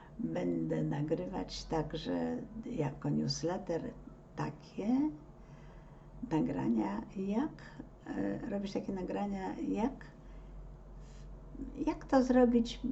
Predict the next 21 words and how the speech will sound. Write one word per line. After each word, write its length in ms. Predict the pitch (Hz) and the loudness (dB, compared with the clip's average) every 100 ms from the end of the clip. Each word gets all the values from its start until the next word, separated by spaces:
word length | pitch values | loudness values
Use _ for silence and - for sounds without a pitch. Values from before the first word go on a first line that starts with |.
| - | 0
błyskawicznie, 880 | 214 247 - - 220 175 - - - | 10 12 12 8 2 2 -2 0 2
jak 200 | 208 220 | 2 0
to 160 | 240 214 | 2 2
zrobić 720 | 202 196 190 196 196 - - - | 4 2 0 -4 -6 -6 -8 -6
szybko, 440 | - 180 - - - - | 0 0 0 -6 -4 -2
jak 220 | 208 - | -2 -2
to 180 | - 196 | -2 0
zrobić 640 | 202 190 185 185 - - - - - | 0 0 0 -2 -4 -10 -14 -14 -2
i 80 | 185 | 2
mieć 240 | 190 - | 2 0
od 160 | 175 180 | -2 0
razu 240 | 180 175 | 0 0
efekt. 560 | - - - - - - - - - - - - | -2 -6 -8 -12 -14 -14 -14 -14 -14 -16 -10 -4
I 100 | - | 2
otóż 340 | 285 311 - - - - - - | 4 2 -2 -8 -8 -10 -6 6
Proponuję 520 | 233 214 233 311 226 | 8 10 8 10 8
dzisiaj 640 | 202 202 - 220 208 214 220 - - - - | 6 0 2 4 4 4 2 -2 -14 -16 0
zupełnie 1120 | 226 247 262 277 262 262 240 233 226 233 247 - | 6 8 8 8 8 10 10 10 8 6 2 0
nowy 1000 | 202 202 190 180 170 175 180 175 165 170 - - - - | 2 4 4 4 2 -4 -2 0 0 -2 -4 -10 -16 -12
sposób 800 | - - - 262 254 - 240 - | -6 -4 6 8 8 4 -4 -6
postępowania. 800 | - 170 - - 190 180 226 - | -4 -4 0 0 0 0 0 0